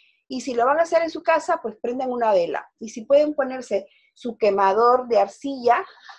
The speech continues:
estos que les enseñé, de arcilla, todavía mucho mejor, ¿ok? Mientras todo sea una alquimia,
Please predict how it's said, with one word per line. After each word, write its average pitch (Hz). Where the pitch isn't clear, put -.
estos 240
que 190
les 185
enseñé, 202
de 262
arcilla, 208
todavía 214
mucho 285
mejor, -
¿ok? -
Mientras 220
todo 339
sea 262
una 277
alquimia, 254